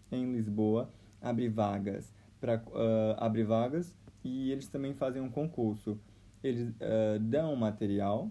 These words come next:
vocês estudam e depois prestam concurso. É claro que, eh, aquilo abre assim, daqui a quinze dias, ah, o exame. Você tem que se matar de estudar pra conseguir passar e tal. Mas, tipo, fica já a saber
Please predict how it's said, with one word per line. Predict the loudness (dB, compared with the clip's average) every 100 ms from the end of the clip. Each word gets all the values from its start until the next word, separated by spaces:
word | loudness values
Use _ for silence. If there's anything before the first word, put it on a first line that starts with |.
| -8
vocês | -6 -4
estudam | -4 -10 -2 0 0 -2 -4
e |
depois | -2 -2 -2 -2
prestam | 0 0 -2 -4
concurso. | -2 -2 0 -2 -2 -6 -6 -4
É | 0
claro | 4 4 2
que, | 0 -2 -4 -20 -4
eh, | 0 2 4 2 2
aquilo | 0 0 2 4
abre | 4 4 0
assim, | -2 0 2 0
daqui | -2 -2 0 -2
a |
quinze | 2 2 2 0
dias, | 2 2 2 -2 -10 -16 -12 -2
ah, | 0 2
o | 2
exame. | 2 2 2 2 -2 -8 -20 -18
Você | -10 -6
tem | -6
que | -2
se |
matar | -2 0 2 2
de | 2
estudar | -4 2 2
pra | 2 -2
conseguir | -2 -2 -4
passar | -2 -2 0 0 0
e | 0
tal. | 0 0 -4 -20 -18 -6
Mas, | -4 -4 -4
tipo, | -4 -2 -2 -4 -2
fica | 0 2 2
já | 2 -2
a |
saber | 0 0 2 0